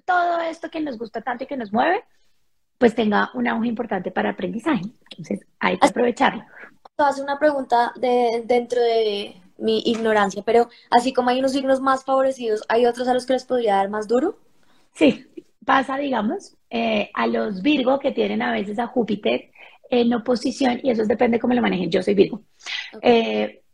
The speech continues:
Speaker 1: las oposiciones de Júpiter cuestan porque a veces tienen entradas de personas a la vida de uno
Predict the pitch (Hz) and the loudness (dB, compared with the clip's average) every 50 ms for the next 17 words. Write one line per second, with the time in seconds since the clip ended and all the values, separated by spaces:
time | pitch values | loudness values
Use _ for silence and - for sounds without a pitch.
0 | _ _ _ _ - - 285 277 - 285 269 285 233 269 240 - 262 240 240 226 | _ _ _ _ -2 2 2 2 2 0 -2 -4 -4 -2 0 0 0 0 0 -2
1 | 294 262 285 - 226 - 269 269 - - 254 226 214 - 208 190 190 226 214 254 | -2 -4 -4 -4 -2 0 0 0 2 2 0 0 0 0 -2 -2 -2 -2 0 2
2 | 233 226 214 214 - 254 247 240 254 254 277 269 - - 262 254 233 226 220 214 | 2 2 0 -2 0 0 0 2 0 0 -2 -2 -4 -4 -2 0 2 2 2 0
3 | - 220 220 214 240 214 - 233 226 - 247 226 208 208 214 208 - 233 240 247 | -2 -4 -4 -4 -4 -2 -4 -4 -4 -2 -2 -2 -2 -2 -2 -2 -2 0 0 0
4 | 254 269 277 254 233 214 208 214 233 240 240 226 208 190 185 196 226 | 0 0 -2 0 0 2 2 2 2 2 0 -2 -4 -6 -6 -6 -6